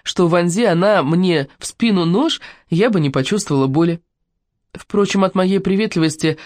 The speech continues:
жена Нино забыла всю свою враждебность. Хвалила Деде и Эльзу за то, какие они воспитанные, и заявила, что восхищается мною.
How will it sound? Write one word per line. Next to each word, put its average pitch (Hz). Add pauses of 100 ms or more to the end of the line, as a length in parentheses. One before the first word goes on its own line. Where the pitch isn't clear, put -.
(160)
жена 240
Нино 240
забыла 190
всю 220
свою 180
враждебность. 147 (440)
Хвалила 202
Деде 156
и 156
Эльзу 165
за 147
то, 143
какие 147
они 147
воспитанные, 165 (720)
и 147
заявила, 208
что -
восхищается 180
мною. 143